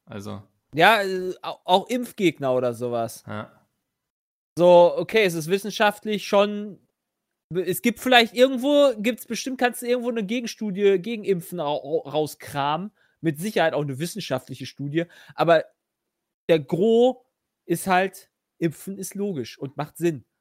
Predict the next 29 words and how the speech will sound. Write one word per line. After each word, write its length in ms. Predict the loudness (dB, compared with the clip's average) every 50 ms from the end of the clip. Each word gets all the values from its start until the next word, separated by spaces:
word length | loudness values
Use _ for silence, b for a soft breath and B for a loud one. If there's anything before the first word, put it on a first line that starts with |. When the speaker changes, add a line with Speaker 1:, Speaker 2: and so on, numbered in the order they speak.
| _ _ _ _ _
Speaker 2:
Und 160 | -16 -8 -4
macht 240 | -2 -2 -2 -4 -8
halt 160 | -14 -12 -12
auch 100 | -14 -14
Sinn. 300 | -12 -10 -10 -10 -10 -10 -14 _ _ _ _ -14
Speaker 1:
Hm. 380 | -12 -10 -10 -10 -10 -12 -14 -16 _ _ _ _ B B B B B B
Was 180 | -8 -8 -4 -2
Speaker 2:
Ja, 60 | -2
Speaker 1:
jetzt 120 | -2 -2 -2
auch 100 | -4 -4
Speaker 2:
und 60 | -4
Speaker 1:
bei 120 | -4 -4
Corona 380 | -4 -6 -8 -6 -6 -4 -4 -4
Speaker 2:
ja, 60 | -4
Speaker 1:
so 100 | -4 -6
spannend 340 | -8 -6 -6 -6 -6 -4 -4
war 140 | -4 -4 -4
zu 120 | -6 -8
sehen, 260 | -6 -6 -4 -4 -4
Speaker 2:
Impfgegner 40 | -6
Speaker 1:
ist 60 | -8
Speaker 2:
halt. 80 | -8 -8 -8
Speaker 1:
eben, 120 | -8 -6
dass 340 | -6 -8 -8 -10 -14 _ _ _
Wissenschaft 760 | -20 -16 -12 -12 -10 -8 -10 -8 -6 -6 -6 -6 -6 -8
ja 120 | -8 -8 -8
auch 160 | -8 -8 -8
nicht 220 | -8 -8 -8 -10
irgendwie 520 | -10 -10 -10 -10 -8 -8 -8 -8 -10 b